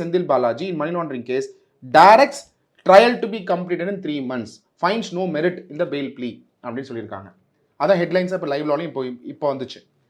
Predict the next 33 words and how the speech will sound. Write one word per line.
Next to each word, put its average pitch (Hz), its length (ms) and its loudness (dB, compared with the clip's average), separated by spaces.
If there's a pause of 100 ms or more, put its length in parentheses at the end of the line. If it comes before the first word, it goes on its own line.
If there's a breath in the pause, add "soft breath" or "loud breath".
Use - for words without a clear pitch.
(300)
அப்போ 208 320 2
பெயில் 294 300 4
ப்ளீல 208 500 2 (760)
மெரிட்ஸ் 180 440 0
இல்ல 160 640 2 (160)
அப்படிங்கிறத 147 460 -2
வந்து 147 220 -2
நம்மளால 156 420 2
அப்சர்வ் 156 180 0
பண்ண 156 300 -6 (300)
முடியுது. 139 360 -8 (520)
காரணம் 247 320 6
என்ன? 214 120 -2
அப்போ 185 140 -2
மெரிட்ஸ்னா 240 440 0
என்ன, 196 300 -2
என்ன 196 220 -2
தேவைப்பட்டிருக்கும் 147 640 -2
செந்தில் 143 180 -8
பாலாஜி 127 300 -2
அவர்களுக்குன்னா, 117 600 -10 (540)
செக்ஷன் 214 220 -2
ஃபார்ட்டி 247 440 6
ஃபைவ் 220 280 -2
வந்து, 185 580 -4 (380)
ஆ, 160 220 4
பேஸ் 208 240 2
பண்ணி 170 160 -4
தான் 202 160 2
பெயில் 190 240 0
டினை 170 240 -2
பண்ணப்படுது, 147 580 -4
கொடுக்கப்படுது. 185 540 -2